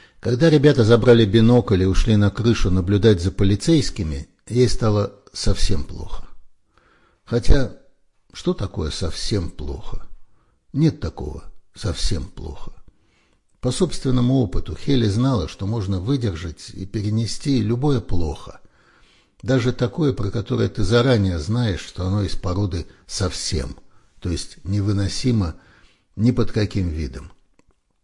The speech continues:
Но вот оно наступает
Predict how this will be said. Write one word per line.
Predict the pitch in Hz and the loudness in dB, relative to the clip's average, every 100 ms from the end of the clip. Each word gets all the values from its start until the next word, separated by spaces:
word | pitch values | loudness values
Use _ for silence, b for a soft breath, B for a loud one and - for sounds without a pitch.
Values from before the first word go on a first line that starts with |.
| _ _ _ _ _ _ _ _ _ _ _ _ _ _ - | _ _ _ _ _ _ _ _ _ _ _ _ _ _ -2
Но | 117 | 4
вот | 160 175 | 6 6
оно | 123 117 | 2 2
наступает | 107 - - 85 - 65 67 76 - - | 2 -2 -6 -4 -4 -4 -6 -10 -10 -8